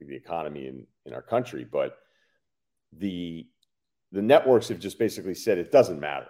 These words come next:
Like, we don't care. We're gonna pay the very, very top. We're not gonna do these experimental things." Although Brady, in a way,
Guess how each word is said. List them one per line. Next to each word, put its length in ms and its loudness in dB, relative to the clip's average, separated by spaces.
Like, 120 -6
we 120 -4
don't 180 -6
care. 400 -8
We're 180 -6
gonna 160 -2
pay 320 -4
the 100 -8
very, 360 -2
very 240 -2
top. 440 -4
We're 140 -8
not 180 -4
gonna 140 -6
do 160 -12
these 160 -14
experimental 720 -8
things." 360 -10
Although 420 -2
Brady, 460 -4
in 60 -8
a 80 -8
way, 280 -4